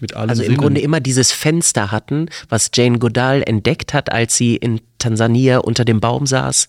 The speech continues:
Speaker 2: und eins wurde, äh, äh, in ihrem Verständnis,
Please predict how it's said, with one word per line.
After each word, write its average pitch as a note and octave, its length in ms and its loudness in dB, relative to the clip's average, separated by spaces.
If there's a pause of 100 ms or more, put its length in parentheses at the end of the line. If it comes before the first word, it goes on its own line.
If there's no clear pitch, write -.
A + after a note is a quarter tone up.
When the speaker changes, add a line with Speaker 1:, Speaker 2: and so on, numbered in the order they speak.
(380)
Speaker 2:
und A2 500 -2
eins C3 380 -2
wurde, B2 520 0 (140)
äh, G#2+ 440 -4 (180)
äh, A2 240 -4
in A#2 180 -4
ihrem A2 160 -4
Verständnis, A#2 580 -4